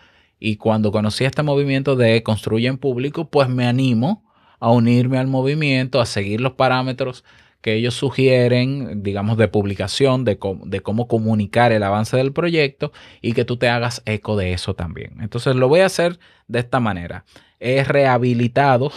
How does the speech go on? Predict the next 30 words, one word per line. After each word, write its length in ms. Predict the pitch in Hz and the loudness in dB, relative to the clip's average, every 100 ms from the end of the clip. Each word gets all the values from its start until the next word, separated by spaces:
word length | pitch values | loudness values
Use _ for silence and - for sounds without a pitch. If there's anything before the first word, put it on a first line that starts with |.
| - | -4
<laughs> 180 | 131 135 | -2 -2
porque 520 | 117 107 104 98 87 - | -2 -6 -4 -4 -6 -8
la 140 | 104 | -10
tenía 240 | - 98 107 | -8 -4 -4
desactivada, 760 | 113 113 - 120 104 90 113 _ _ _ _ - | -4 -6 -2 -2 0 -2 -8 _ _ _ _ -8
he 100 | 113 | -6
activado 460 | 120 139 123 123 | -4 0 0 2
nuevamente 480 | 123 123 120 123 117 | 2 2 4 2 2
mi 100 | 110 | 0
cuenta 260 | 110 117 127 | 2 2 0
en 100 | 120 | 0
Twitter. 440 | 151 127 117 - | 2 2 0 -4
Búscame 540 | 110 101 110 - 104 98 | -8 -6 -4 -4 -4 -4
como 220 | 98 101 | -4 -2
Robert 300 | 101 104 104 | 0 0 0
Sasuke, 500 | 107 - 135 110 104 | -2 -2 -4 -2 -6
sígueme 580 | - 120 120 110 113 - | -4 -2 0 2 0 -2
en 160 | 107 | -4
Twitter 440 | 104 135 117 117 - - - - _ | 0 2 4 2 -2 -18 -20 -20 _
y 480 | 120 135 147 135 113 | -2 0 0 -2 -2
yo 200 | 117 117 | 2 2
estaré 360 | 117 117 110 | 2 0 0
creando 460 | - 110 110 113 - | 0 0 0 -2 -4
hilos 540 | 135 143 117 131 - - | -2 0 2 0 -2 -8
comunicando 840 | - 107 107 107 107 113 110 110 | -4 0 0 0 0 0 2 0
el 80 | 95 | 0
avance 460 | 92 98 104 101 | -2 -4 -2 -4
de 420 | 87 92 92 92 - | -4 -4 -2 -2 -4
ese 340 | 98 90 95 | -4 -2 -2
proyecto. 680 | 92 90 87 85 - - | -2 -2 0 -2 -4 -12